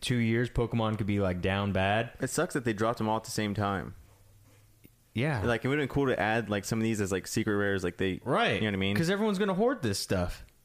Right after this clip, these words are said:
Speaker 2: Yeah.
Speaker 1: When it would've been better if they just kinda, like, peppered it in, you know what I mean? Sprinkle, you know, a little bit here and there.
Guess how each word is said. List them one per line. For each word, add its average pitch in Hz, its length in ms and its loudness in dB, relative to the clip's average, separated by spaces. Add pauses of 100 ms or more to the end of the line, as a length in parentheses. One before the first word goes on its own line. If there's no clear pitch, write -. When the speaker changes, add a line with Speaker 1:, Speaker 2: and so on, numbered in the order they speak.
Speaker 2:
Yeah. 80 300 0 (720)
Speaker 1:
When 131 160 0
it 135 100 2
would've 175 160 2
been 151 160 0
better 139 180 2
if 135 100 -4
they 120 120 2
just 113 220 -2
kinda, 117 240 0
like, 95 200 0 (1080)
peppered 123 320 2
it 104 100 2
in, 107 240 2
you 95 80 2
know 98 80 2
what 98 100 2
I 98 40 0
mean? 101 220 0
Sprinkle, 107 460 -2
you 113 100 -2
know, 92 280 0
a - 20 -4
little 113 140 0
bit 104 140 0
here 110 140 2
and 101 100 2
there. 104 320 0